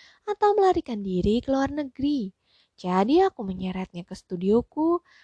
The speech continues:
dan kami menaiki kereta pertama ke Liverpool. Tidak ada yang bisa membuatnya duduk diam dan menikmati situasi. Seperti yang pasti akan kulakukan jika aku berada dalam posisinya.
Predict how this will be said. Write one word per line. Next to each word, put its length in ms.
dan 160
kami 400
menaiki 400
kereta 400
pertama 640
ke 160
Liverpool. 800
Tidak 380
ada 180
yang 160
bisa 240
membuatnya 640
duduk 240
diam 480
dan 160
menikmati 480
situasi. 800
Seperti 400
yang 160
pasti 320
akan 320
kulakukan 760
jika 300
aku 160
berada 400
dalam 320
posisinya. 800